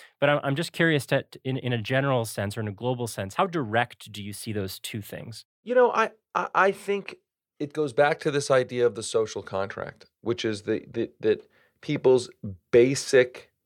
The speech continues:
Speaker 2: trust in institutions. And I, I'm a trust but verify kind of person. So I get that. As a journalist, that's how I feel. I'm not saying people need to have blind trust in, in the government and,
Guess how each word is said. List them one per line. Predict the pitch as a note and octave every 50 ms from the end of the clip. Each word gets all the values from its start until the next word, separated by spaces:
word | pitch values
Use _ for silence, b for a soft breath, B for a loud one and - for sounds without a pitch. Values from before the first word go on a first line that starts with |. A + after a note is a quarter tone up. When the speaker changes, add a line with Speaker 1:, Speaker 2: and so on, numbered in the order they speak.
| _ _ _ _ _ _ _ _ _ _ _ _ _ _ _ _ _ _ _ _ _ _ _ _ _ -
Speaker 2:
trust | - - - - C3 B2 A#2 A2+ - - - - - -
in | A#2 A2 G#2+ G#2
institutions. | - - G#2+ G#2+ G#2 - - - - - - A2+ G#2+ - A#2 A#2 -
And | - G#2+
I, | B2+ -
I'm | - C3+ D#3+ F#3+
a | G3+
trust | G3 - - D#3+ C#3+ C#3 - -
but | - A#2 F2+
verify | - A2 G#2+ G#2+ G#2+ G2+ - G2+ F2+ F#2+
kind | - - F#2+ F2
of | F2 -
person. | - F2+ F2 - - - _ _ _ _ _ _ _ _ _ _ _ _ _ _
So | - - A2+
I | A2 B2 B2+
get | G#2+ B2 B2+ B2 -
that. | - - - - _ _ _ _ _ -
As | - F#2 G2+
a | G2
journalist, | F2+ A#2 A2+ A#2+ A2+ F#2+ E2+ E2+ -
that's | G2 G2 F#2 -
how | F#2+ F2+ F2+
I | E2 D#2
feel. | - - - F2 D2 - - _ _ _ _ _ _ _ _ _ _ _ _ _ _ _ _ _ _ _
I'm | - B2 D3
not | E3+ D#3+ C#3+ C#3+
saying | - D#3 C#3 B2+
people | G#2+ B2 A2+ A#2
need | A#2 A#2 A2
to | A2
have | A2 G#2+ G2+ F2+
blind | - G#2 G#2 G#2 G#2+ G#2 F#2
trust | - - G2+ G2 - - -
in, | F#2+ F#2 F2 - -
in | - G2+ F#2+ F#2
the | F#2
government | E2+ G#2 G2+ F#2+ F#2+ F#2 F2+ F2 E2 E2
and, | D#2 C#2 C2+